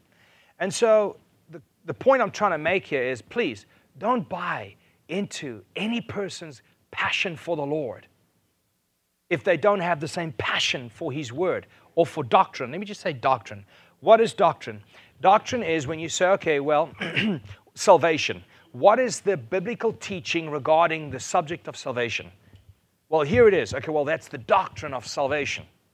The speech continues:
right? What's the biblical teaching regarding the grace of God? Well, here's what the Bible says about the grace of God. Therefore, this is the doctrine of grace. So that's what doctrine is. So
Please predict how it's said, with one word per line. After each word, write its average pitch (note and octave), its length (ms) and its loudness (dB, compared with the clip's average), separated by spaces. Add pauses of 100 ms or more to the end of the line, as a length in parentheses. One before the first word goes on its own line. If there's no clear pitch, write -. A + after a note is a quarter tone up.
(280)
right? F3 300 2 (680)
What's A#3 300 4
the B3 120 2
biblical G#3+ 380 2
teaching F3+ 560 -2
regarding C#3+ 680 2 (260)
the D3+ 100 2
grace E3 400 2
of D#3 120 -4
God? A2+ 360 2 (300)
Well, D3+ 160 6
here's D#3 300 6
what F#3 100 -2
the E3 80 -6
Bible E3 280 4
says F#3 380 -2
about D3+ 220 2
the B2+ 60 -12
grace F#3 320 0
of D#3 80 -12
God. G#3 340 4 (260)
Therefore, C#3+ 300 0
this D#3+ 220 -4
is C3 120 -4
the A2+ 120 -6
doctrine C3+ 760 -4
of B2+ 280 -4 (1700)
grace. C#3+ 500 -4 (1040)
So F3 220 2
that's F3+ 220 2
what F3 140 2
doctrine F#3+ 340 4
is. C#3 160 -6
So D#3+ 200 -2